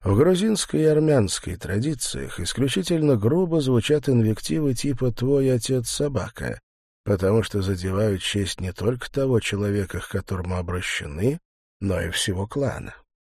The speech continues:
Подобным же образом самое крепкое ругательство в Египте: «Ах ты, отец шестидесяти собак!». Количество собак здесь подразумевает оскорбление всего мужского рода адресата.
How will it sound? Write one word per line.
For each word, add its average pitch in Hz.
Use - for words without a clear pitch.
Подобным 107
же 95
образом 117
самое 104
крепкое 104
ругательство 95
в 90
Египте: 101
«Ах 123
ты, 113
отец 117
шестидесяти 95
собак!». -
Количество 175
собак 147
здесь 127
подразумевает 127
оскорбление 101
всего 123
мужского 127
рода 85
адресата. -